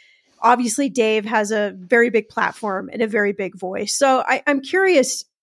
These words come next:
for the listener, what sort of questions do you think you need to ask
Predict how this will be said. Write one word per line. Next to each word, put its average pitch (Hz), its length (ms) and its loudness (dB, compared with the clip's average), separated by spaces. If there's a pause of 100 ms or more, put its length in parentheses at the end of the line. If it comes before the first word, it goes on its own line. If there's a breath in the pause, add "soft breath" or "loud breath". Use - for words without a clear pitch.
(680)
for 330 100 2
the 339 140 2
listener, 214 640 -2 (600)
what 349 220 -2
sort 508 140 4
of - 140 -2
questions 226 1000 -2
do 247 140 -4
you 247 100 2
think 208 300 0
you 226 100 -2
need 208 260 -2
to - 200 -8
ask 190 400 -2